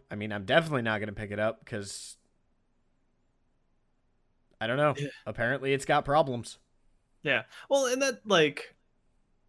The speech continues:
Speaker 2: looking over the reviews, no one ever really says that the game is outright bad.
Speaker 1: Bad.
Speaker 2: No one, no one says the controls are terrible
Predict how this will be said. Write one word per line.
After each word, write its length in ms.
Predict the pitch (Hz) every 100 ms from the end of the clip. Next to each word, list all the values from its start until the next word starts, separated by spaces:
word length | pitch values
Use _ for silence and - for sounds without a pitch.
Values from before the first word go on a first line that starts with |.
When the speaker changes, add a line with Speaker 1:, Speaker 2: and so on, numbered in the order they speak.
| _
Speaker 2:
looking 480 | - 185 294 294 247
over 240 | 208 170 156
the 100 | 135
reviews, 720 | 120 120 117 117 113 - - _ _ _ _ _ _ _ _ _ _ _
no 200 | 196 277
one 180 | 320 311
ever 160 | 233 226
really 260 | 190 165
says 720 | 135 - - 135 135 135 123 - _
that 340 | 160 143 139 -
the 100 | 131
game 600 | - 143 139 139 139 135 -
is 300 | 139 131 -
outright 840 | 139 131 - 139 135 127 123 110 - _ _ _ _ 135 _ -
bad. 400 | 151 87 90 110
Speaker 1:
Bad. 60 | - _ _ _ _ -
Speaker 2:
No 80 | 214
one, 160 | 262 208
no 140 | 233
one 100 | 240
says 300 | - 220 185
the 100 | 190
controls 520 | 180 202 214 208 185
are 60 | 170
terrible 840 | 170 190 175 160 143 147 131 113